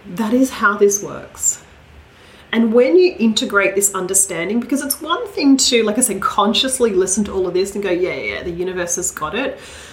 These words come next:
But there, like I said, there's a deeper liberation and a deeper li-, release when you can,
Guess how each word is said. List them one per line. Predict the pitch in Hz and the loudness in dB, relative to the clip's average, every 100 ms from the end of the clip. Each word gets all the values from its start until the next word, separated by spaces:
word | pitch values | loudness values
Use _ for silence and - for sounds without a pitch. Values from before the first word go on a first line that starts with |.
| - - - | -20 -20 -4
But | 233 - - - - | -2 -2 -6 -18 -10
there, | 214 240 | 2 2
like | 226 | 4
I | 247 | 0
said, | 269 202 | -2 -2
there's | 196 | 0
a | 214 | -2
deeper | 185 226 247 269 | -2 0 0 4
liberation | 359 269 240 196 175 180 - 196 | 4 4 2 2 2 2 0 -2
and | 190 | -2
a | 180 | -2
deeper | 180 196 202 269 | 0 0 -2 -2
li-, | 240 | -2
release | 214 202 196 180 165 233 269 - | -2 2 2 2 0 0 0 0
when | 208 202 | 2 2
you | 202 196 | 2 -2
can, | - 208 185 | -4 -4 -4